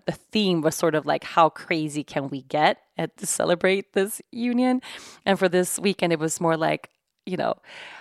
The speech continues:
how can we all just unite and kind of share with a glass of wine and hug and talk and, and everybody's sharing, you know, advice and things about babies and marriage. And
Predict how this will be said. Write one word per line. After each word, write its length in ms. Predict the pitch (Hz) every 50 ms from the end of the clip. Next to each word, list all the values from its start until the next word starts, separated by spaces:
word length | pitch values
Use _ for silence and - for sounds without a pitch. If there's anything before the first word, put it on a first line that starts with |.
| - -
how 180 | - 185 175
can 160 | 175 - 180
we 100 | 170 175
all 240 | - - 165 156 151
just 300 | 151 - 160 147 - -
unite 680 | 151 139 147 156 156 156 160 160 156 156 151 151 147 -
and 140 | 160 151 -
kind 220 | - - 160 151
of 120 | - -
share 400 | 170 - - - 190 185 175 170
with 120 | 170 160 -
a 40 | -
glass 280 | - - - 180 -
of 60 | 233
wine 500 | 226 220 240 262 254 240 233 233 226 226
and 120 | 202 170 175
hug 480 | 180 - - 247 233 226 220 214 214
and 200 | 185 170 156 -
talk 600 | - - - - 240 233 220 214 208 208 - -
and, 120 | 170 156 - - - - - - - -
and 100 | 208 226
everybody's 400 | 240 240 208 208 196 202 - -
sharing, 360 | - 196 185 175 175 175 175
you 60 | 170
know, 100 | 156 -
advice 600 | - - 208 220 202 214 247 226 220 220 220 -
and 120 | 202 180
things 200 | - 180 185 180
about 360 | - 196 - - - - _ -
babies 560 | 262 247 240 233 220 202 214 208 202 196 170
and 140 | 156 - 196
marriage. 540 | 214 240 233 233 226 214 214 208 202 185
And 140 | 190 190 190